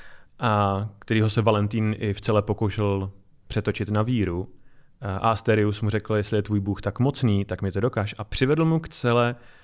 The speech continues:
svou nevlastní slepou dceru, Julii, eh, jinou Julii, než která to ráda dělávala na otcově pódiu, svoji Julii. A,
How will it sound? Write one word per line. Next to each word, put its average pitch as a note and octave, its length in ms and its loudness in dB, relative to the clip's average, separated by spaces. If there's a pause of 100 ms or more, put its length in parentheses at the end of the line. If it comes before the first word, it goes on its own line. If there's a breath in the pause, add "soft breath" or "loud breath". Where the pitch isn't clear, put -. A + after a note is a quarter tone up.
(500 soft breath)
svou B2+ 440 6
nevlastní D3 460 2
slepou B2+ 320 0
dceru, G2 500 -2
Julii, F#2+ 520 -2 (140)
eh, F#2 260 -2
jinou G#2 220 2
Julii, G2 300 0
než G2 140 -4
která F2+ 400 -2 (760)
to G#2+ 80 -6
ráda G2 180 0
dělávala F#2 380 0
na F2+ 120 -4
otcově F#2+ 280 -6
pódiu, F#2+ 320 -6 (880)
svoji G#2+ 300 0
Julii. D3 440 0 (640 loud breath)
A, G#2 400 4